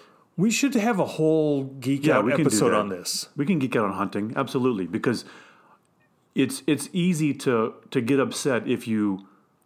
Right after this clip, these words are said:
Speaker 2: buy something at a liquor store because you think, "Oh, I'm not gonna find this anywhere else." And then you go to the next liquor store and it's five bucks cheaper. You can't beat yourself up for that because
Speaker 1: No,
Speaker 2: you,
Speaker 1: right.
Speaker 2: you never know if you're
Speaker 1: Yeah,
Speaker 2: gonna come
Speaker 1: it could be
Speaker 2: across it or
Speaker 1: five
Speaker 2: not.
Speaker 1: bucks anywhere.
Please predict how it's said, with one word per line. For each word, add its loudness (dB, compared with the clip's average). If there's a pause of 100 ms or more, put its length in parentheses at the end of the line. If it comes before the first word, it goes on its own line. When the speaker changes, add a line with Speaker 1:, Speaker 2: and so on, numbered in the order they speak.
(240)
Speaker 2:
buy 0
something -2 (440)
at 2
a 2
liquor 0
store -2 (220)
because 0
you 0
think, -2
"Oh, -2
I'm -2
not -2
gonna -6
find -2
this -4
anywhere 0
else." -2 (260)
And -6
then 0
you 0
go 2
to -6
the -2
next -2
liquor -2
store -2 (240)
and -2
it's -6
five 0
bucks -2
cheaper. -4 (300)
You -8
can't 0
beat 0
yourself -4
up -6
for -8
that -2
because -2 (120)
Speaker 1:
No, 4
Speaker 2:
you, 0
Speaker 1:
right. 6
Speaker 2:
you 2
never 2
know 2
if -2
you're 6
Speaker 1:
Yeah, 2
Speaker 2:
gonna -
come 2
Speaker 1:
it 0
could 0
be 0
Speaker 2:
across 2
it 4
or 4
Speaker 1:
five 4
Speaker 2:
not. 4
Speaker 1:
bucks 2
anywhere. 0